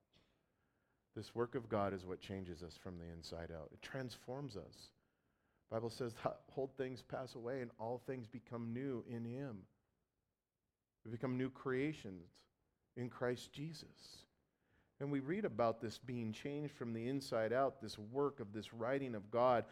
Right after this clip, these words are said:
he does on the inside in Second Corinthians chapter three, verses seventeen through eighteen, which says this, "Now the Lord is Spirit."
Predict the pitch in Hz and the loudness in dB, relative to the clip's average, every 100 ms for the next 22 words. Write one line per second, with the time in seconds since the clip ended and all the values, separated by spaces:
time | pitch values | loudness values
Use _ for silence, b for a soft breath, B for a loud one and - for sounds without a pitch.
0 | B B 123 117 139 139 117 113 139 143 | B B -2 4 6 6 4 4 4 4
1 | 120 110 107 143 131 120 - 139 135 117 | 4 4 2 0 0 -2 0 0 0 -2
2 | 107 - 135 123 123 107 143 143 117 B | -4 -2 0 2 0 -6 0 0 -2 B
3 | B - 135 - - 135 127 - 131 - | B 0 0 0 4 4 4 -2 -6 0
4 | 123 143 143 117 113 117 123 117 147 120 | 2 2 2 -2 -2 0 0 2 2 2
5 | 120 117 120 139 131 107 - 165 120 | 0 0 4 4 4 -2 0 4 4